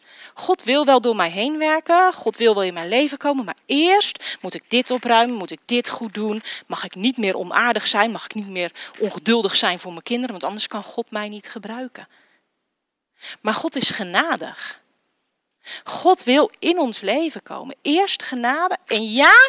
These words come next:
levensheiliging is absoluut een onderdeel. Maar God zegt niet: je moet eerst aan deze en deze en deze en deze voorwaarden voldoen en pas dan is mijn licht voor jou.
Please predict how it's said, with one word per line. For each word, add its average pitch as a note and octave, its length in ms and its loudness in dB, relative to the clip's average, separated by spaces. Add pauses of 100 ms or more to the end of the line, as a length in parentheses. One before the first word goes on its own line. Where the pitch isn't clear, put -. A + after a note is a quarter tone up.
(180)
levensheiliging C#4 1120 2 (600)
is - 200 0
absoluut - 580 2
een G#3+ 120 -10
onderdeel. A#3+ 480 -8
Maar G3+ 140 -2
God - 280 -2
zegt - 320 0
niet: F4+ 340 -2 (360)
je B3 120 2
moet G#3+ 260 0
eerst F4 520 4 (200)
aan G#3 160 -2
deze C4 300 6
en B3+ 60 0
deze A3+ 260 8
en G#3+ 60 -8
deze G#3 240 4
en F#3+ 60 -10
deze E4+ 320 8
voorwaarden D#4 520 4
voldoen B3 260 -6
en A3+ 120 -8
pas D#3+ 220 -6 (200)
dan F4 420 10 (340)
is C4+ 160 0
mijn C4+ 200 0
licht D#4 280 0
voor E3 180 -8
jou. D#3 280 -10